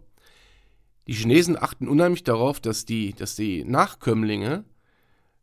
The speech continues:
da bestmöglichst an Kreativität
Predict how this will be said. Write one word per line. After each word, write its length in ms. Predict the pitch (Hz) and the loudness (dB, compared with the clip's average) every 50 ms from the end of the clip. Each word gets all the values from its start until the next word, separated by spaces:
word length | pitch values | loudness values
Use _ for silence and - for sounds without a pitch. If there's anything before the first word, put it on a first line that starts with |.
| _ _ - | _ _ -4
da 260 | 127 117 113 113 98 | -2 0 0 0 -2
bestmöglichst 1200 | 85 110 113 120 139 185 175 - - - - 127 139 156 175 170 - 120 113 120 143 - - - | -4 -6 -2 2 2 2 0 -2 -8 -2 0 2 4 4 2 2 0 -2 -2 -2 -2 -4 -6 -4
an 140 | 127 120 123 | -2 -2 -2
Kreativität 1120 | - - 143 123 120 123 - - 131 120 117 110 - - 156 147 120 127 156 - - - | 0 0 2 2 2 0 -2 -4 -2 -2 -2 -2 -2 -2 0 0 0 0 -2 -4 -8 -14